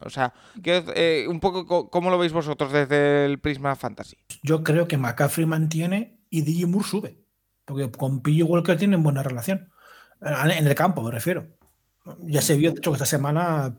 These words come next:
Speaker 2: eh, a D J Moore le han buscado bastante. Quiero pensar que subirá algo. D J Moore,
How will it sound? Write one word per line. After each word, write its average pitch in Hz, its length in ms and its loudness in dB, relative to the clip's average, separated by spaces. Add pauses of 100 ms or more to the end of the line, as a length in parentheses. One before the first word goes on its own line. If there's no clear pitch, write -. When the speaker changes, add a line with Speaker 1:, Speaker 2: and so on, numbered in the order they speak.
Speaker 2:
eh, 151 80 -4
a 127 500 -6
D 127 160 -2
J 151 140 2
Moore 151 160 2
le 160 60 2
han 185 60 2
buscado 170 240 0
bastante. - 460 -2 (840)
Quiero 185 240 -2
pensar 190 340 0
que 196 100 -8
subirá 170 380 0
algo. 247 260 -8 (880)
D 151 120 -6
J 151 160 -2
Moore, 196 260 0